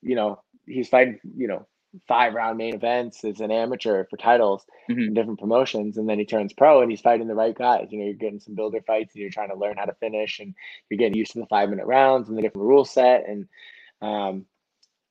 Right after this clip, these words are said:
Speaker 1: so, you know, that was one thing that we had kinda talked about when he was turning pro. His coaches still wanted, you know, some things that he could work on. I'm like, "Listen, he's gonna get plenty of chances to work on this as a pro 'cause we're gonna be fighting easier guys."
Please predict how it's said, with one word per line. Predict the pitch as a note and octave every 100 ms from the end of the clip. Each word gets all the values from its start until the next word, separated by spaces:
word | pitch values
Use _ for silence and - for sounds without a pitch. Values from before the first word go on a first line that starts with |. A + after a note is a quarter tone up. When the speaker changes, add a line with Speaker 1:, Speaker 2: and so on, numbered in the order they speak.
| _ _ _
Speaker 1:
so, | - B2+ A2 F#2 - _ _ _ C3
you |
know, | B2+
that | A#2+ B2
was | B2
one | A#2+ A2+
thing | B2
that | A#2 G#2
we | A#2
had | A2
kinda | A2+ G#2+
talked | A2+ G#2+ -
about | A2 G#2+
when | G#2+
he | B2+
was | F#3+
turning | D#3 A2 G#2
pro. | G#2+ G2+
His | G2+
coaches | A2+ G#2 A2
still | - G#2+
wanted, | G#2+ G#2+ G2 _
you | A2
know, | G2+
some | - G2
things | G#2+ G#2 G2
that | G2
he | - G#2+
could | G#2 G2+
work | B2+ C3+
on. | A#2+
I'm | G#2+
like, | G2+
"Listen, | G#2+ F#2+
he's | F#2
gonna | G#2+
get | G#2 G#2
plenty | A2 G#2
of |
chances | G#2 G2+ - F2+
to | G2+
work | F#2+
on | F2+
this | E2+ F#2+
as | F2+
a |
pro | - G2 F2+
'cause | F#2
we're | F#2
gonna | G2
be | G2
fighting | - G2+ F#2+
easier | G2 E2+ D2+
guys." | D#2 C2